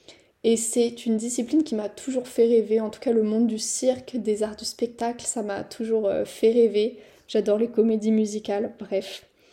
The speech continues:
Et du coup, ben, je me suis dit, pourquoi pas tenter et, ben, essayer cette nouvelle discipline. Et pour moi, c'est un vrai challenge parce que j'ai jamais vraiment été une personne très souple.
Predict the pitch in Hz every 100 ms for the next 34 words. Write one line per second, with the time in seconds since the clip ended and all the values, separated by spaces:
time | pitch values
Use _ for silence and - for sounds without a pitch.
0 | - - 226 214 214 339 247 220 214 202
1 | 208 190 233 - _ _ _ - - _
2 | _ - 262 269 247 233 240 - - -
3 | 220 - 202 208 - - - 208 214 208
4 | 208 208 208 202 - - 76 131 220 -
5 | 247 - 269 277 247 240 240 226 240 -
6 | - 208 156 - _ _ _ _ _ _
7 | 233 226 226 226 269 302 233 220 220 233
8 | 269 - 233 247 285 - 226 - 214 208
9 | 214 214 214 202 214 285 311 269 254 233
10 | 247 233 226 220 - 220 - - 247 220
11 | 220 - 302 320 - -